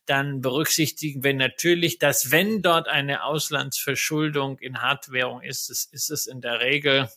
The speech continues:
der U-S-Dollar und deswegen schaut man bei Emerging Markets Währungen, wenn man sich einen Eindruck davon verschaffen möchte, immer auf den Kurs in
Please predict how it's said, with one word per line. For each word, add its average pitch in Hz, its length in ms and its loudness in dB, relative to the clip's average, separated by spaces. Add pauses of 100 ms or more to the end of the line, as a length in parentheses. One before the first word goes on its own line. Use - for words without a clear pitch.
der 127 480 2
U-S-Dollar 151 920 2 (340)
und 135 180 -6
deswegen 135 540 2
schaut 127 380 0
man 120 180 0
bei 117 160 2
Emerging 120 540 -6
Markets 113 580 -2
Währungen, 156 600 6 (220)
wenn 147 100 -2
man 147 100 2
sich 131 180 2
einen 160 140 -2
Eindruck 175 540 4
davon 147 360 2
verschaffen 135 500 0
möchte, 131 460 0
immer 160 440 4 (280)
auf 135 420 4
den 131 340 2 (260)
Kurs 147 680 4
in 135 400 0